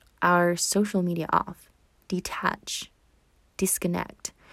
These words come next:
We need to focus more on ourselves and build more interest, work on us as human beings, try to improve into better people.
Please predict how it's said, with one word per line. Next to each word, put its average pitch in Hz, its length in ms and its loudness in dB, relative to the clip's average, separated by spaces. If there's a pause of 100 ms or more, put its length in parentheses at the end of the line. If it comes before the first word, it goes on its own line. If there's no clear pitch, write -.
(200)
We 202 100 8
need 208 140 10
to 208 80 6
focus 208 480 2
more 165 200 0
on 165 280 -2
ourselves 160 480 -2
and 160 160 -2
build 196 320 2
more 160 160 -4
interest, - 520 -2 (300)
work 208 220 4 (120)
on 175 140 2
us - 240 -4
as 170 240 -2
human 175 440 -2
beings, 175 540 -2
try - 280 -2
to 185 80 0
improve 180 560 0
into 170 260 -6
better 165 240 -4
people. - 400 -8